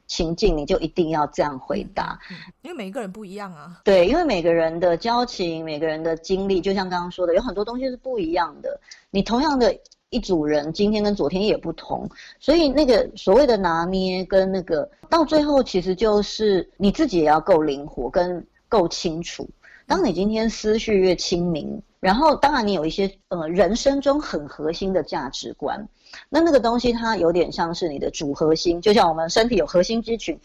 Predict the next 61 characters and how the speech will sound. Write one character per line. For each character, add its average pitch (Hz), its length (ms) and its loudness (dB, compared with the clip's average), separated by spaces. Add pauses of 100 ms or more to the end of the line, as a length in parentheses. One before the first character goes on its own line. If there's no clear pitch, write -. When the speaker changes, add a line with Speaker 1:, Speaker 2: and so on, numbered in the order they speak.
(140)
Speaker 1:
那 302 100 0
个 311 60 2
东 285 140 4
西 294 140 -2
不 202 160 -4
变， 233 420 0 (360)
呃， 202 140 2
是， - 280 2
是 294 260 0
稳 151 220 -2
固 196 280 -2 (120)
的， - 180 -10 (300)
那 254 180 -2
你 165 160 -6
就 196 160 2
可 196 180 -2
以 143 280 -2
以 190 180 -2
这 - 200 -2
个 269 200 4
核 160 240 2
心， 175 480 -2 (280)
然 165 140 -2
后 202 300 2
再 214 160 4
加 196 220 0
上 196 260 -4
如 202 100 2
果 220 140 4
是 190 180 -2
以 160 140 -2
我 156 180 -4
自 208 200 -6
己 139 240 -8
对 180 200 0
于 160 80 2
口 160 160 -4
语 156 40 -2
表 147 160 0
达 127 160 -4
的 143 80 -6
概 156 240 0
念， 147 200 -6
我 139 80 -6
当 185 120 -2
然 185 100 -4
是 196 60 -4
希 190 160 -6
望 180 160 -6
注 175 180 -2
入 175 80 -2
比 - 100 -8
较 165 140 0
温 185 220 2
暖 151 200 -6
的， - 80 -12
是 180 120 -14
比 160 80 -2
较 165 80 2
善 165 340 -6
意， 156 80 -4